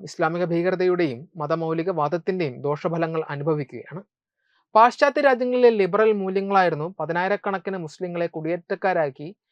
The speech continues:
ആ രാജ്യങ്ങളിലേക്ക് സ്വീകരിക്കുവാൻ കാരണമായത്. ഇപ്പോൾ ആ മഹാമനസ്കതയുടെ പേരിൽ ആ പാശ്ചാത്യ രാജ്യങ്ങൾ ദുഃഖിക്കുകയാണ്. ഇസ്ലാമിനെ തടഞ്ഞില്ലെങ്കിൽ സമാധാനം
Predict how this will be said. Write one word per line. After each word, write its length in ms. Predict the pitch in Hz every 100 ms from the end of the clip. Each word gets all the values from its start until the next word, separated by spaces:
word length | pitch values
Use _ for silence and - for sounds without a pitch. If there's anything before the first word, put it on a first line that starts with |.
| _ - -
ആ 100 | 220 254
രാജ്യങ്ങളിലേക്ക് 680 | 220 208 208 202 202 190 196
സ്വീകരിക്കുവാൻ 680 | - - 170 170 180 175 151
കാരണമായത്. 600 | 127 127 127 120 107 110 151 _ -
ഇപ്പോൾ 240 | 202 277 269
ആ 100 | 226 254
മഹാമനസ്കതയുടെ 1080 | 214 - 247 247 233 - - 240 247 240
പേരിൽ 300 | 233 208 165 113 - _
ആ 80 | 180 208
പാശ്ചാത്യ 480 | - 180 - 196
രാജ്യങ്ങൾ 340 | 208 185 175 156
ദുഃഖിക്കുകയാണ്. 600 | 139 143 156 139 110 151 - _ _ _ _
ഇസ്ലാമിനെ 440 | - - 170 175 185
തടഞ്ഞില്ലെങ്കിൽ 560 | 175 170 202 240 208 208 254 _ _ -
സമാധാനം 600 | 233 247 269 254 285